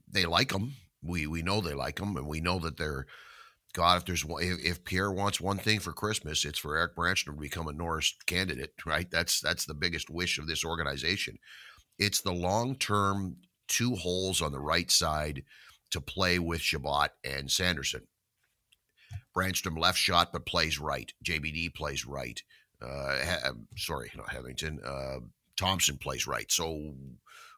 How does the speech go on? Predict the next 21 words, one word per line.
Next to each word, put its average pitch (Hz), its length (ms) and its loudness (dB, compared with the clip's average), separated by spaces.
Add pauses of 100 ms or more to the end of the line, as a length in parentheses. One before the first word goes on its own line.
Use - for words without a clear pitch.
who's 117 180 4
gonna 123 180 2
be 120 140 2
there 113 220 4
long-term? 98 600 0
Brandstrom, 92 580 2
uh, 82 320 2
kinda 95 320 0
might 90 260 0
be 95 100 -4
in 92 80 0
the 85 100 -2
lead 98 300 -2
because 80 300 -4
he's 80 160 -6
with 90 160 -6
the - 80 -10
big 82 240 -2
club 87 280 -2
for 65 140 -4
now. 110 360 2